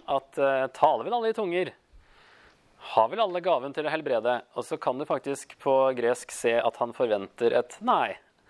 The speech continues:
<laughs> Fordi han bruker forskjellige ord i spørsmål, om du forventer et ja eller et nei. Så der er det tydelig at han forventer nei. Alle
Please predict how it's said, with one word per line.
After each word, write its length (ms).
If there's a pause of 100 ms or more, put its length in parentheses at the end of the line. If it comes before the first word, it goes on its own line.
(140)
<laughs> 520
Fordi 180
han 180
bruker 320
forskjellige 460 (500)
ord 320
i 220 (100)
spørsmål, 480 (560)
om 160
du 80
forventer 320
et 160
ja 140 (100)
eller 240
et 80
nei. 160 (240)
Så 180
der 180
er 40
det 80
tydelig 200
at 120
han 60
forventer 260
nei. 160 (160)
Alle 360